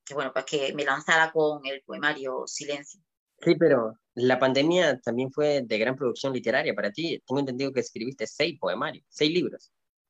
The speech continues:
Speaker 1: Sí, <laughs> que, bueno, si en la pandemia he escrito, sí, bueno, no sé cuánto he escrito, pero sí es verdad que he escrito,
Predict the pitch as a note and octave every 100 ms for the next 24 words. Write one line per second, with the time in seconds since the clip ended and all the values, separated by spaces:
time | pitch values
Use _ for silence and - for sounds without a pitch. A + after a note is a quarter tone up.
0 | _ _ _ _ _ - - - - -
1 | - D4+ - C4 - - - - C#4+ A#3
2 | B3 - - - - F3 D#3+ - _ _
3 | _ _ - D#3+ D3+ C#3+ E3 F#3+ G3+ G3+
4 | - F3+ - - G3 G3 A3+ A#3 G#3 E3
5 | - - _ _ _ _ _ - - F#3+
6 | E3 F3 E3+ - G3 F3 D3+ D3+ A#3 -
7 | E3 D3 - F3 G3+ F3+ F#3 F3+ D#3+ F3
8 | E3+ D#3+ D#3 D3+ D3